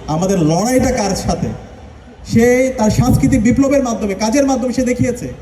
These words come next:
ইনকিলাব সেন্টার থেকে শুরু করে সারা দেশব্যাপী এদেশের মানুষের অব্যক্ত যে কথাগুলো আছে, সে কথাগুলো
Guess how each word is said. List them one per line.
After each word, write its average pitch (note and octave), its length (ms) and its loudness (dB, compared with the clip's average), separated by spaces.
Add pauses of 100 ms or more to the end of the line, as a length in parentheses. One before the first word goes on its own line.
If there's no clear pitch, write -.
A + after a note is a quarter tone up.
(340)
ইনকিলাব B3 420 2
সেন্টার B3 260 0
থেকে B3+ 160 2
শুরু A#3+ 160 0
করে G#3+ 160 2
সারা A3+ 260 0
দেশব্যাপী A3 520 2 (640)
এদেশের A#3+ 360 0
মানুষের A#3 500 2 (400)
অব্যক্ত D#4+ 440 0
যে D4+ 160 2
কথাগুলো C4 420 0
আছে, G#3 200 -2
সে A#3 180 -4
কথাগুলো G3 420 -4